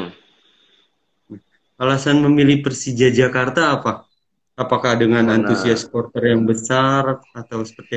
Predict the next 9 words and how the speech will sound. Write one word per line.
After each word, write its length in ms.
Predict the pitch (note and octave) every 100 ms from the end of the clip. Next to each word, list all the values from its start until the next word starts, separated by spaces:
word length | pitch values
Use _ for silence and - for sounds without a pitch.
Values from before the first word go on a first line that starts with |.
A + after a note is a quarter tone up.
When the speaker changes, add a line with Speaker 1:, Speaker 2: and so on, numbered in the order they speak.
| A2+
Speaker 2:
apa? 120 | G#2+ _ _ _ _ _ _ _ _ _ _ -
Speaker 1:
Dulu 320 | B2+ C#3 C3+
kecil 240 | C#3+ D3+
saya 160 | D3+ D3
ngidolain 400 | D3 B2+ A2 A2+
Mas 160 | B2
B 160 | B2 A2+
P, 160 | G#2+ A#2+
Mas. 240 | G#2 G2+